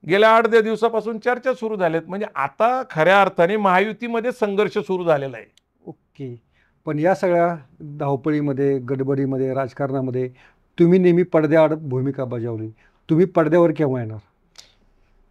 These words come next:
Speaker 1: नाही, काय असतं, एखादा चित्रपट काढायचं म्हटलं,
Speaker 2: हम्म.
Speaker 1: तर सगळेच लोक कलाकार होऊ शकत नाही ना.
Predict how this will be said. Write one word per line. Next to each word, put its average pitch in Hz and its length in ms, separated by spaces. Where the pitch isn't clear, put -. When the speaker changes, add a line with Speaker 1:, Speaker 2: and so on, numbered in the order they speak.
Speaker 1:
नाही, 147 140
काय 117 300
असतं, - 220
एखादा 156 360
चित्रपट 156 520
काढायचं 135 440
म्हटलं, 120 340
Speaker 2:
हम्म. 120 240
Speaker 1:
तर 123 80
सगळेच 185 480
लोक 185 220
कलाकार 165 360
होऊ 131 140
शकत 123 380
नाही 95 140
ना. 110 120